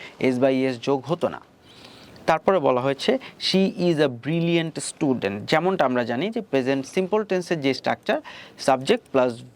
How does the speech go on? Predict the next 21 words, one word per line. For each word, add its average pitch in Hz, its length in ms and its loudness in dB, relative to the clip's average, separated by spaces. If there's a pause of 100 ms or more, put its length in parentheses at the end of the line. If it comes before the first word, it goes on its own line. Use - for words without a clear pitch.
(140)
ভার্ব, 139 280 2 (600)
আহ, 120 520 0
ভার্বের 135 400 0
যে 135 200 0 (560)
প্রেজেন্ট 190 360 2
ফর্ম 127 280 2 (100)
or 131 240 4
বেসিক 175 460 -4
ফর্ম, 147 240 -2 (180)
সেটা 139 360 0
ভি 135 200 2
ওয়ান 127 360 0 (640)
প্লাস 117 240 0
অবজেক্ট। 127 440 0 (380)
So, 151 80 4
"She 170 320 0 (100)
is 151 240 4
a 139 240 2 (540)
bri-, 135 380 0
brilliant 170 560 2
student।" 123 760 -4